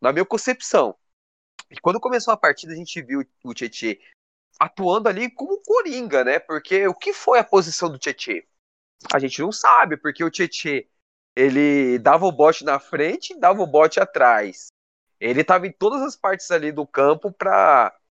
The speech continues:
distribuir jo-, a jogada, pra fazer a marcação, fazer uma falta ou algo do tipo, né? Então, assim, é, a leitura do Diniz foi perfeita.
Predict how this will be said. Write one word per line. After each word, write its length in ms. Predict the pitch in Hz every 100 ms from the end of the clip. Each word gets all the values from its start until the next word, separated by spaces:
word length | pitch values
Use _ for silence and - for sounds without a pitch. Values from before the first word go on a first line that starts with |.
| _ _
distribuir 760 | 147 151 - 208 151 160 190 208
jo-, 460 | 135 135 165 196 151 131
a 60 |
jogada, 680 | 123 127 101 139 170 151 120
pra 120 | 127
fazer 260 | 131 135 131
a 60 | 180
marcação, 560 | 165 123 - - 156
fazer 260 | 131 117 147
uma 200 | 160 120
falta 440 | - 127 147 170
ou 80 | 156
algo 160 | 151 165
do 80 |
tipo, 420 | 196 - 107 - 98
né? 140 | 95
Então, 240 | 110 165
assim, 360 | 208 - 196 117 _ _ _ _ _ _
é, 800 | - 113 110 107 101 98 98 95
a 80 | -
leitura 340 | 139 160 190 247
do 120 | 226
Diniz 260 | 156 180 -
foi 100 | 226
perfeita. 640 | 262 - 214 208 196 -